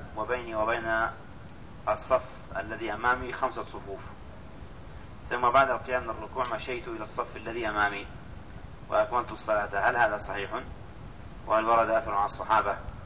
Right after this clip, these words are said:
من فعل ذلك؟ ثم وأنا في الصلاة شككت في الركعة فقمت من الركعة فكبرت مرة أخرى للدخول في الصلاة، هي الركعة التي صليتها،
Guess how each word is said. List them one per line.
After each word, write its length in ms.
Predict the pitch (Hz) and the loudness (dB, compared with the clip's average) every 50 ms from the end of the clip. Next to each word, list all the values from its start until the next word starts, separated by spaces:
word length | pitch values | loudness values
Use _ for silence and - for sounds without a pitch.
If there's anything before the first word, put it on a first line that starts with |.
| - - - - - - - - - - - - - - - - - 92 | -12 -12 -14 -14 -14 -12 -14 -12 -12 -12 -12 -12 -12 -12 -12 -12 -10 -10
من 80 | 95 | 0
فعل 380 | 98 110 107 107 104 101 98 104 | 4 6 6 6 6 4 4 6
ذلك؟ 260 | 107 107 110 120 117 - - - - - - - - - - - - - - - - - - - - - - - - - - - - - - | 6 6 6 4 -2 -6 -10 -12 -12 -12 -12 -12 -12 -12 -12 -12 -12 -12 -12 -12 -12 -14 -14 -14 -14 -12 -12 -12 -12 -12 -12 -14 -14 -10 -8
ثم 160 | - 120 117 113 | -6 2 6 8
وأنا 320 | 110 117 123 127 123 117 | 10 10 10 10 8 4
في 60 | 107 | 2
الصلاة 320 | 107 - - 113 110 127 127 | -2 -2 -2 2 4 4 2
شككت 340 | - - - 135 - - - - | 2 -2 -6 -6 -6 -6 -10 -10
في 40 | - | -8
الركعة 400 | 113 113 113 107 - 101 - - - - - - - - - - - - - - - | -2 -2 0 2 4 4 4 2 0 -6 -12 -12 -12 -12 -12 -14 -12 -10 -10 -8 -6
فقمت 320 | - 104 107 120 127 120 117 | -4 -2 2 2 2 2 0
من 160 | 113 107 107 | -2 -4 0
الركعة 320 | 104 113 127 123 127 120 | 2 2 2 4 2 2
فكبرت 520 | 110 113 110 - 110 110 - 127 123 - - | 0 -2 0 0 0 2 4 2 2 2 0
مرة 380 | 117 113 110 110 110 113 110 | 0 2 2 2 0 0 -4
أخرى 160 | 113 - 120 117 | -2 0 0 0
للدخول 320 | 110 - 113 110 113 110 | 0 -2 -4 -6 -4 -4
في 60 | 107 | -6
الصلاة، 380 | 104 - - 101 107 120 135 127 | -6 -6 -4 0 4 6 6 6
هي 80 | 120 | 6
الركعة 280 | 95 101 113 110 113 110 | 4 2 2 4 4 2
التي 180 | 107 110 107 104 | 2 2 -4 -6
صليتها، 680 | - 110 104 104 101 101 - 101 95 110 131 135 | -8 -6 -4 -4 -6 -4 -4 4 6 6 6 6